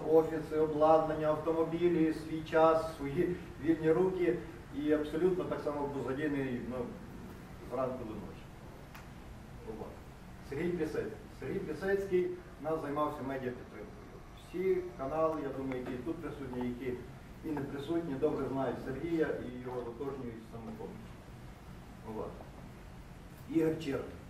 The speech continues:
Ігор Чирник у нас, у нас займався так само технічною підтримкою. Він сам в неділю вигружав автомобілі з газетами, тому що була неділя, не було кого. От. Е,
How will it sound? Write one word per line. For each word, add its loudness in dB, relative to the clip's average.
Ігор 4
Чирник 6
у -2
нас, 4
у -2
нас 4
займався 2
так -6
само 0
технічною -6
підтримкою. 2
Він 2
сам 6
в -4
неділю 2
вигружав 6
автомобілі 2
з -4
газетами, 6
тому -8
що -8
була 4
неділя, 0
не 2
було 2
кого. 0
От. 2
Е, 2